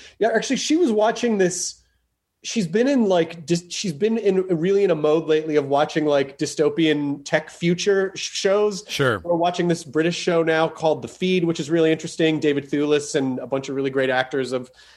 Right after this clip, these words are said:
Speaker 1: this sort of dystopian future where our, where we have, like,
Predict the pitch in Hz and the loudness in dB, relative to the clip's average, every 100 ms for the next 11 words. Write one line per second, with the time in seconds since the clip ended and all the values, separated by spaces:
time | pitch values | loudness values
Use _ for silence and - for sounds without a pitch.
0 | _ - 151 156 143 143 139 160 147 139 | _ -6 -2 2 2 0 -2 0 0 -2
1 | 135 139 135 135 135 123 127 131 127 120 | -2 -4 0 0 0 0 0 2 2 2
2 | 123 120 127 131 131 131 120 123 113 - | -2 -2 -2 -2 0 -2 0 -2 -2 -6